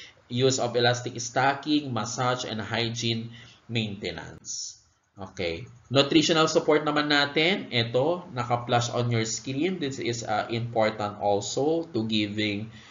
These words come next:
to our patients. So, balikan ko lang na doon sa, sa position, the position the patient carefully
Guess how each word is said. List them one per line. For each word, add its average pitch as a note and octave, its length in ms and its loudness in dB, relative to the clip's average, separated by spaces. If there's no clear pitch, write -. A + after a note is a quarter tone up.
to B2+ 100 8
our G#2 460 4
patients. F2+ 800 -10
So, - 160 4
balikan G3+ 400 4
ko - 80 -4
lang G3 220 -2
na F#3+ 100 -2
doon E3 460 -4
sa, D3+ 260 -6
sa - 240 -2
position, D3 880 -4
the D#3 140 0
position G3+ 580 -6
the E3+ 140 0
patient E3 420 -8
carefully B2+ 800 -2